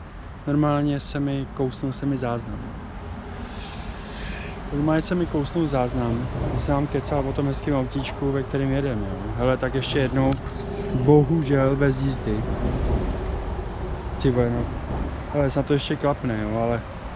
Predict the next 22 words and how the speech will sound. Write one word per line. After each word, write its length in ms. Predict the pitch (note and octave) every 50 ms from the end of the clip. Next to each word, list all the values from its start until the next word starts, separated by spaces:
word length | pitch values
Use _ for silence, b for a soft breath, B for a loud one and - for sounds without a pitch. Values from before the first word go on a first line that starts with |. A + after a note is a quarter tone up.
| - - - - - - -
to 60 | -
je, 200 | D3 D3+ D3 C#3+
přesně 340 | C3+ - - D3+ C#3+ E3+ E3
toho 180 | D3 E3 D#3+ D#3
jsem 160 | - F3 D#3+
se 140 | D3+ - E3
bál, 340 | D3+ C#3+ C#3+ C#3 C#3 C#3 C3+
tyjo, 200 | - D3 C#3+ C#3
že 120 | C3+ C3+
se 180 | - - D3+ D3
někdy 220 | C#3+ C#3 C3+ C#3+
něco 180 | C#3 C3+ - D3
posere, 500 | - - C3 - - C#3 B2+ B2 B2+ C3
že 60 | B2+
zrovna, 220 | A#2+ C3 B2 C3
když 120 | C3 B2+ -
to 120 | - D3
bude 140 | C3+ C#3 C3
docela 260 | C3 - - D3 C3+
pěkný 440 | - - C3 - - B2+ B2+ B2+ B2 - - - - - - - - -
video, 340 | B2+ B2 B2 A#2 B2+ A#2 A2
jo. 500 | G2+ G2 F#2+ F2+ F2+ - - - - -